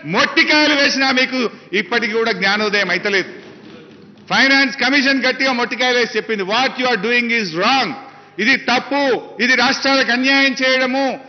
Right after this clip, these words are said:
రాష్ట్రాలకు న్యాయబద్ధంగా ఇవ్వాల్సిన డబ్బును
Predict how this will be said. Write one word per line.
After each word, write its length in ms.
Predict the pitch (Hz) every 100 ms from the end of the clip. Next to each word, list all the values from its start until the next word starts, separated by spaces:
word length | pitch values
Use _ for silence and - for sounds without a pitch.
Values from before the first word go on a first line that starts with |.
| -
రాష్ట్రాలకు 560 | 175 226 262 277 277 247
న్యాయబద్ధంగా 760 | 233 240 285 269 233 269 262
ఇవ్వాల్సిన 540 | 262 247 269 277 254 269
డబ్బును 720 | 202 247 269 320 240 -